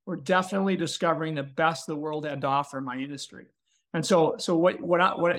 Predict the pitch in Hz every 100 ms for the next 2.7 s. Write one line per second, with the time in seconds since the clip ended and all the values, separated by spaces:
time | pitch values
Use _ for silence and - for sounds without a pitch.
0 | 151 - 170 196 202 202 185 170 185 220
1 | 170 151 - 214 185 165 180 185 170 180
2 | 170 190 190 254 170 170 214